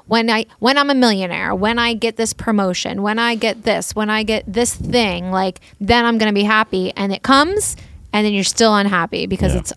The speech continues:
Speaker 1: all internal.
Speaker 2: Right, right. I think, um, I agree with you. We're, we're spoiled. Um, but there's a disconnect, 'cause I think everyone right now listening could go, "Yeah, I know that. I know, I know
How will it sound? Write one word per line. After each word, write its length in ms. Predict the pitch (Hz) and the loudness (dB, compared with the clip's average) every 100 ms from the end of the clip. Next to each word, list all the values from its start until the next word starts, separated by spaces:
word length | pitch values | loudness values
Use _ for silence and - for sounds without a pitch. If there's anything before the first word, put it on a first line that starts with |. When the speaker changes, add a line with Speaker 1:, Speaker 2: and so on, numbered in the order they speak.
| - | 0
Speaker 1:
all 380 | 196 196 190 190 | 4 4 4 2
internal. 720 | 196 190 - 180 - 73 - - | -2 -4 -4 -6 -8 -10 -8 0
Speaker 2:
Right, 240 | 78 78 - - - _ - | 2 2 -4 -16 -20 _ -6
right. 220 | 80 78 - _ _ - - | -2 -2 -4 _ _ -14 -2
I 100 | 98 | 2
think, 340 | 135 117 - _ - 101 | 4 2 0 _ -6 0
um, 480 | 90 80 71 71 - - | 2 4 0 -4 -8 -4
I 140 | 87 | 0
agree 180 | 85 87 | 2 0
with 180 | 71 73 | -2 -4
you. 160 | 65 67 | -4 -2
We're, 240 | 76 82 - | -4 -4 -8
we're 120 | - | -8
spoiled. 540 | - - 78 - - - _ _ - _ | -4 -2 -2 -4 -8 -14 _ _ -20 _
Um, 460 | 80 76 69 67 69 - _ _ _ - _ _ | -2 0 -2 -4 -6 -12 _ _ _ -20 _ _
but 120 | - 85 | 0 4
there's 160 | 98 | 4
a 40 | 92 | 4
disconnect, 640 | 143 - - 90 76 - | 4 4 4 4 2 0
'cause 140 | 107 104 | 2 4
I 60 | |
think 160 | 101 90 | 4 4
everyone 320 | 113 127 120 | 4 6 6
right 160 | 117 98 | 6 6
now 480 | 107 98 85 82 - - _ _ _ | 6 6 4 2 -4 -18 _ _ _
listening 540 | - 110 - 82 76 76 | 2 2 4 2 2 2
could 220 | - - | 0 2
go, 400 | 87 80 78 73 - | 4 4 4 0 2
"Yeah, 180 | 117 90 | 4 6
I 60 | |
know 180 | 98 110 | 8 8
that. 220 | 85 69 | 6 0
I 160 | - 95 | 2 4
know, 440 | 98 110 117 90 - | 8 8 8 6 2
I 160 | 90 | -2
know 680 | 92 87 87 87 90 85 | -2 2 4 6 6 4